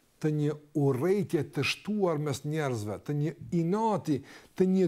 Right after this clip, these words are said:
garimi të pandershëm mes njerëzve, ku nuk ka mëshirë mo, nuk ka dashuri mo, nuk ka përkrahje dhe solidaritet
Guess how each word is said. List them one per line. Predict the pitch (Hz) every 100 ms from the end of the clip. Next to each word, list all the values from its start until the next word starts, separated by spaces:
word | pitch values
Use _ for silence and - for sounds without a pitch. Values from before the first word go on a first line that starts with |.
| 139
garimi | 120 185 190 247 254 233 202
të | - - -
pandershëm | 226 214 156 294 294 196 262 247
mes | 233 -
njerëzve, | 262 269 202 190 175 - - _ _ _ _ _ _ _ _
ku | - 156 180 - - _ _ _ _ _ 117
nuk | 113 -
ka | 165 165
mëshirë | 123 - 127 104
mo, | 98 87 - _ _ _ -
nuk | 110 -
ka | 165 160
dashuri | 147 147 131 123
mo, | 110 95 - _ _ _ _ _
nuk | 120 -
ka | 233 214
përkrahje | 226 190 - 196 208 196 180
dhe | 180 - - 151
solidaritet | - 175 156 175 165 165